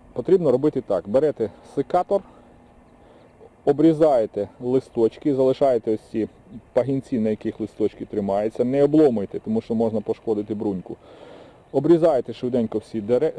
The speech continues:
всі гілич-, е, всі листочки, вибачте, і швиденько викопуєте саджанець і пересаджуєте його на нове місце. Але ідеалі, коли ви ось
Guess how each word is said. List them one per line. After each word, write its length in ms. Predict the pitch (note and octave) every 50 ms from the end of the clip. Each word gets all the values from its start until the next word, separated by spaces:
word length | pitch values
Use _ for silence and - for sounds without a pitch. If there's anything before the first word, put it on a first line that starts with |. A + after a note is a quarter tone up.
| C#3+ B2 -
всі 240 | - C3+ B2+ A#2 A2
гілич-, 380 | A#2 B2 B2+ C#3+ C#3+ - - -
е, 100 | - C3+
всі 220 | A#2+ - - - C#3
листочки, 560 | B2+ A#2+ A#2 - - G3 A3 - - - F#3+
вибачте, 540 | F3+ F3 E3+ D#3+ D#3 - - - D3 C#3 C3+ - _ _ _ _
і 220 | - F3+ G3+ A3+ - - _ -
швиденько 580 | - - - F#3+ C3+ D#3+ F#3 F#3+ - - D#3+ C3 A2+
викопуєте 720 | A2+ B2+ - - - F#3 - G3+ F#3 F3 E3 - E3+ E3 D3+ - _ _ _ -
саджанець 400 | D#3+ D3+ D3 - C#3+ C#3 C3+ - - -
і 120 | G3+ E3
пересаджуєте 760 | D#3 - C3+ B2 - - C3 B2+ C3 C3 C3 B2 A#2+ - G#2+
його 180 | G#2+ G#2+ A2 A2+
на 120 | G#2+ G#2
нове 280 | G#2 A2 A2+ G#2 G#2 G2+
місце. 400 | F#2+ F#2 F2 - _ - - D#2+ - - - - - - -
Але 300 | - C#3 C#3 C3 B2 A2+ -
ідеалі, 580 | - B2 A#2 A#2 A#2 C3 D#3+ F#3 G3+ G#3 G3+ F#3+ - _
коли 320 | - - A#2 A#2 C#3 E3 F3
ви 200 | C#3 A#2 C3+ - -
ось 160 | B2 B2